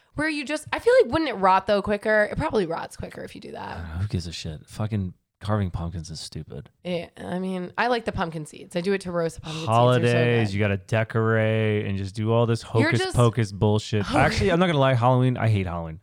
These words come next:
Speaker 2: Out of all the holidays,
Speaker 1: What?
Speaker 2: Halloween's the worst
Speaker 1: What
Speaker 2: for
Speaker 1: about
Speaker 2: me.
Speaker 1: the seasons?
Speaker 2: Let me tell you why H-, Halloween is the worst season for me. Because when I was in college, I get grossed out really easy. Believe it or not, from what I did at work, to, it's just when I'm eating food.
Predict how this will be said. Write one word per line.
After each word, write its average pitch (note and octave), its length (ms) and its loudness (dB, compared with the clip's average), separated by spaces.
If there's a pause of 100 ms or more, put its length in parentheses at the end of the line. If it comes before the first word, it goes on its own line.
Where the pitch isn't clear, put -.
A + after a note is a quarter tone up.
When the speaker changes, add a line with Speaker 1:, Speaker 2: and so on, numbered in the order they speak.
Speaker 2:
Out A2 140 0
of G#2 80 -6
all B2 300 2
the D#3 100 4
holidays, C3 380 6
Speaker 1:
What? E4+ 80 0
Speaker 2:
Halloween's A2+ 600 0
the G#2+ 140 -6
worst F#2+ 260 -4
Speaker 1:
What B3 80 6
Speaker 2:
for C#4 60 2
Speaker 1:
about C4+ 160 2
Speaker 2:
me. A#3 40 -4
Speaker 1:
the A3+ 60 -6
seasons? F#3 640 -4
Speaker 2:
Let A#2+ 60 0
me D3 80 2
tell E3+ 140 0
you C#3 120 2
why G#2+ 320 4
H-, F#2+ 60 -2 (180)
Halloween F#2+ 320 -4
is F2 140 -8
the F#2 80 -8
worst F2 240 -10
season - 260 -14
for - 140 -14
me. F2 200 -10 (160)
Because G#2 360 0
when G#2 360 -2
I G#2+ 200 0
was A#2 160 4
in C3 100 2
college, F#2+ 580 -2
I A#2+ 60 0
get A#2 160 0
grossed G#2+ 380 2
out F#2+ 160 0
really G2 200 -2
easy. F#2+ 200 -2
Believe B2+ 280 2
it C#3+ 80 4
or C3 60 4
not, A#2 180 2
from A#2 140 2
what A2+ 160 4
I G#2+ 80 4
did G#2 200 2
at G2 120 0
work, G2 400 0 (100)
to, A2 180 2
it's C3 180 2
just D3+ 180 0
when C#3+ 140 8
I'm A#2+ 180 2
eating G#2 300 0
food. E2+ 320 -4